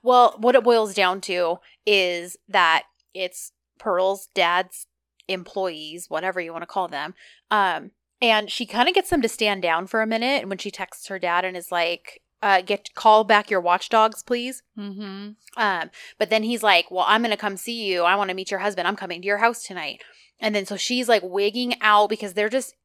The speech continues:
Speaker 1: you know, in a, in their comfortable environment, like, not really in a position to, like, be introduced, especially because clearly this dude is a lot of baggage for Pearl. Um,
Speaker 2: Mm-hmm.
Speaker 1: so she's trying to procrastinate that meeting as long as possible.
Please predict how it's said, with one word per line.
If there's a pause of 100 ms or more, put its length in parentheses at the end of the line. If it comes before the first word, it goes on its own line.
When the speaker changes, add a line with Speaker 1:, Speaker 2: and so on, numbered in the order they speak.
(140)
Speaker 1:
you
know,
in
a, (160)
in
their
comfortable
environment,
like,
not
really
in
a
position
to,
like, (420)
be
introduced,
especially
because
clearly
this
dude (360)
is
a
lot
of
baggage
for
Pearl. (280)
Um,
Speaker 2:
Mm-hmm. (260)
Speaker 1:
so
she's
trying
to (840)
procrastinate
that
meeting
as
long
as
possible.